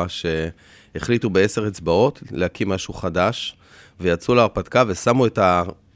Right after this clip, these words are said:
את החזה שלהם על החרטום של הספינה. זאת אומרת, אני לא כזה, לצערי, אני לא גאה בזה, אבל אני עובד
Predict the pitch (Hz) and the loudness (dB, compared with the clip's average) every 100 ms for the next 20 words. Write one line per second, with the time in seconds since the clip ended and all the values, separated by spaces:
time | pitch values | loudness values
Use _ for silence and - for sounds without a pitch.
0 | _ - 98 85 98 120 135 147 151 165 | _ -8 -8 -6 -2 0 0 2 4 4
1 | 170 - - 107 - 104 - 110 - 104 | 0 -4 -2 0 0 -4 -2 -2 -2 -6
2 | - - 90 85 78 - _ - _ - | -6 -6 -4 -2 -6 -10 _ -20 _ -12
3 | 92 101 98 101 107 - - 107 135 131 | -8 -2 0 2 0 0 0 4 6 4
4 | 147 110 95 101 139 135 92 - 104 90 | 2 0 2 2 0 -6 -6 0 2 4
5 | 90 117 156 - - 95 104 101 98 101 | 2 -2 -4 -14 -4 -2 0 2 2 0
6 | 101 117 143 90 101 101 101 110 98 110 | 0 0 0 -2 0 2 4 4 4 4